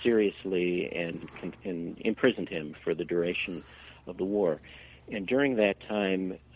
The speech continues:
Hess developed, uh, some odd psychiatric symptoms, amnesia,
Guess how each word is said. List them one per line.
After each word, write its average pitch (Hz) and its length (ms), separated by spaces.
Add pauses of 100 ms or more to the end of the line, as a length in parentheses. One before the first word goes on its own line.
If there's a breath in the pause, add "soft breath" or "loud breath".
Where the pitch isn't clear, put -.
(180)
Hess 110 140 (140)
developed, 196 600 (320)
uh, 87 220 (120)
some 90 180 (280)
odd 117 500 (140)
psychiatric 90 720 (220)
symptoms, 90 560 (720 loud breath)
amnesia, 110 1000